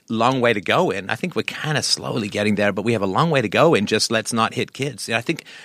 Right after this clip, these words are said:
how much of the world would change if we didn't do that, would, I think we would be virtually unrecognizable as a culture.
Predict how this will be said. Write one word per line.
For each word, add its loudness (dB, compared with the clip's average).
how -2
much -2
of -10
the -2
world 2
would -4
change -6
if 0
we 6
didn't -4
do 0
that, -4
would, -2
I 0
think -6
we 0
would -4
be 0
virtually 0
unrecognizable -4
as -6
a -8
culture. -6